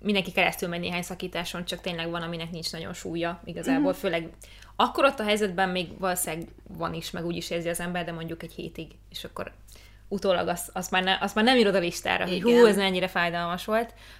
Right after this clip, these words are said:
Speaker 1: Ö, nekem egy, egy volt, ami, ami, hát a Dávid előtti leghosszabb kapcsolatom, amikor annak vége lett, és ilyen nagyon,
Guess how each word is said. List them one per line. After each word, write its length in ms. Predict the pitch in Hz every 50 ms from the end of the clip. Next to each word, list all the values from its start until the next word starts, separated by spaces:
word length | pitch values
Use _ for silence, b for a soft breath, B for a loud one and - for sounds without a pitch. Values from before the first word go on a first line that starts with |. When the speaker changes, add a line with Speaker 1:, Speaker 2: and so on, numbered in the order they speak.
| B B -
Speaker 1:
Ö, 60 | 190 202 196 196 196 196 196 196 196 196 196 185 -
nekem 260 | - 202 208 226 220 226
egy, 240 | - 233 220 220 -
egy 220 | - 220 214 185 190
volt, 280 | 180 180 175 175 175
ami, 520 | 185 180 180 175 175 175 175 175 170 175 -
ami, 680 | - 175 170 170 170 170 170 170 170 170 170 170 170 170 165 - - - - - - - - - - - - - -
hát 180 | - 214 220 240
a 40 |
Dávid 360 | 233 202 226 214 208 190 180 175
előtti 720 | - 180 180 180 175 - - 185 175 175 175 175 - - - - - - - - - - - - - - - - -
leghosszabb 600 | - 180 175 170 - - - - - - 170 170 175 185 - - 190
kapcsolatom, 840 | 180 180 180 - - - 175 175 185 175 - 180 175 170 175 175 - -
amikor 340 | - 170 165 170 170 - 175
annak 240 | 175 175 170 165 165
vége 260 | 175 190 202 190 214
lett, 240 | 208 202 196 196 -
és 160 | 170 - -
ilyen 160 | 185 175 170
nagyon, 500 | 180 196 208 208 185 190 175 170 165 165